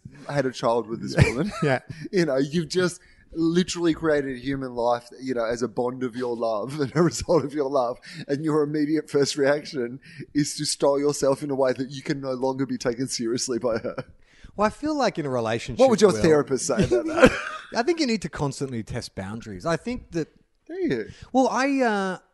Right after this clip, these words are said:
Speaker 2: I like styling my beard. I mean, I, my, my, my facial hair constantly changes. For James Fosdyke, it's a, I'm sure it's a pain in his ass because depending on, you know, what month it is, I might have a beard, I might have stubble, I might be clean shaven, but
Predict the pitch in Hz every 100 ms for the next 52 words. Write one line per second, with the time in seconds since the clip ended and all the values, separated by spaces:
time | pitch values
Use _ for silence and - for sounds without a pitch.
0 | _ _ 170 247 202 135 131 - - 117
1 | 107 101 95 90 82 90 82 82 139 175
2 | 175 170 _ 165 165 170 196 175 180 190
3 | 185 190 185 196 190 170 135 127 123 127
4 | 127 - 110 - 127 - 160 - 104 98
5 | 87 - 92 87 92 - - 139 131 170
6 | 127 - 139 101 90 90 92 98 101 104
7 | - 113 - - 123 107 95 123 127 90
8 | - 107 107 - 123 127 117 98 95 92
9 | 90 - - - - _ 123 110 90 123
10 | - 113 113 123 151 98 92 117 110 104
11 | 104 92 82 95 123 123 101 98 92 -
12 | 98 95 147 110 98 92 - 110 107 -
13 | 107 139 156 120